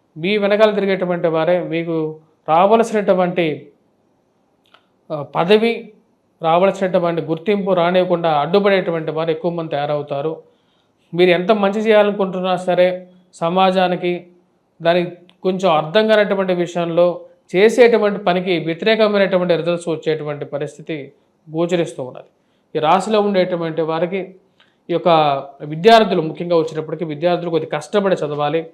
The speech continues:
మ్యాథమెటిక్స్ మీద కాన్సన్ట్రేట్ చేయాలి, మిగతా విషయాలకి ఎక్కువగా డిస్ట్రాక్షన్స్ అనేవి ఎక్కువయ్యే విధంగా ఉంటుంది.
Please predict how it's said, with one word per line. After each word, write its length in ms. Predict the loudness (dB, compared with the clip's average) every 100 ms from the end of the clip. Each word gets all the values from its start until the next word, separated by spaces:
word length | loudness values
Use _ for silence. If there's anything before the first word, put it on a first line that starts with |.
| _ _ _ _
మ్యాథమెటిక్స్ 640 | 2 2 2 0 -2 -6 -6
మీద 140 | -6
కాన్సన్ట్రేట్ 680 | -4 -6 -6 -4 -4 -4 -4
చేయాలి, 300 | -4 -4 -4
మిగతా 260 | -4 -2
విషయాలకి 560 | -2 -2 -6 -6 -6 -8
ఎక్కువగా 340 | -6 -4 -2
డిస్ట్రాక్షన్స్ 920 | -4 -6 -4 -2 -2 -4 -6 -4 -6 -6 -12 _ _ -6
అనేవి 280 | -4 -2 -4
ఎక్కువయ్యే 440 | -4 -2 2 0
విధంగా 380 | 0 -4 -6 -6
ఉంటుంది. 580 | -8 -10 -8 -8 -8